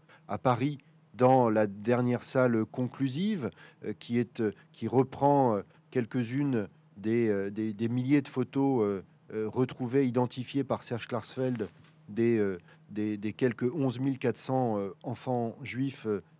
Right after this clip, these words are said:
déportés, euh, de France. Finalement, ce lien entre génocide et enfants, euh, nous apportait, euh, finalement, euh,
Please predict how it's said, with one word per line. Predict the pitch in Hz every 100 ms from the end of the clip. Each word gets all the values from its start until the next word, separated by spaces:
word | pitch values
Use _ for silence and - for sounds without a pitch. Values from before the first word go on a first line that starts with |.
| _
déportés, | 107 104 117 120 - 127 123
euh, | 110 101 - _ -
de | 120
France. | 113 - 156 190 - - - _ -
Finalement, | - - 131 127 131 151
ce | -
lien | 120 120 143 139 120 - _ _ _ _ _ _ _ _ _ _ _ _ _ _ _ - _
entre | - 117 -
génocide | 120 127 139 123 - 147 110 90 -
et | 123
enfants, | 120 - 143 160 175 _ _ _ -
euh, | - -
nous | 139 131 127
apportait, | 127 135 - 143 147
euh, | 135 107
finalement, | - 127 120 120 135 131
euh, | 104